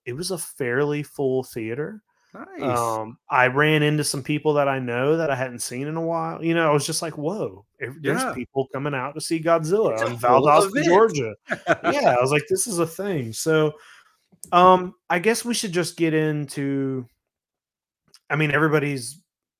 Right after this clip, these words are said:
Speaker 1: seen this movie. Everybody
Speaker 2: Mm-hmm.
Speaker 1: listen. If you haven't seen it, I think you should because
Speaker 2: <laughs>
Speaker 1: it's definitely a movie to be seen in a theater.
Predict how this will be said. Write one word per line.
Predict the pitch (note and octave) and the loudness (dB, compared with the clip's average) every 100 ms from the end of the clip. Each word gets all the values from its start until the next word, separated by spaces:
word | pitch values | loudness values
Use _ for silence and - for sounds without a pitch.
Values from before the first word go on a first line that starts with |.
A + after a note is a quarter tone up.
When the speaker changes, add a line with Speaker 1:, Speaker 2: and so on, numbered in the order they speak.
| _ - | _ -10
Speaker 1:
seen | - B2 A2+ | -8 -8 -10
this | A2 | -12
movie. | A2+ G#2 G2+ G#2 | -14 -14 -12 -10
Everybody | A2 B2 B2+ A#2+ | -8 -6 -6 -6
Speaker 2:
Mm-hmm. | A2 | -4
Speaker 1:
listen. | D3+ A#3 | -4 -4
If | E3 D#3+ | -4 -4
you | F3+ | 0
haven't | F#3 F#3+ | 2 2
seen | E3 E3 | 0 -2
it, | D3+ | 0
I | C3+ | -2
think | C#3+ C3 | -4 -8
you | A#2+ | -10
should | - G#2+ G#2 G#2+ | -10 -10 -10 -12
because | A2 A2+ G#2+ D#3+ - - | -8 -8 -6 -8 -8 -14
Speaker 2:
<laughs> | - - - | -20 -20 -6
Speaker 1:
it's | C#3 B2 | -4 -4
definitely | B2 C3 B2+ - D3 C#3+ C3 A#2 | -2 2 2 2 -2 -2 -4 -4
a | |
movie | A#2+ A#2 A2+ A2 G#2+ - _ _ _ - | -4 -4 -4 -6 -8 -12 _ _ _ -10
to | C#3 | -8
be | A#2+ A2+ | -8 -6
seen | - A#2+ A2 G#2 | -6 -6 -8 -10
in | G#2 | -12
a | G#2 | -16
theater. | - - G2 F#2 G2 A#2+ | -14 -10 -10 -10 -12 -12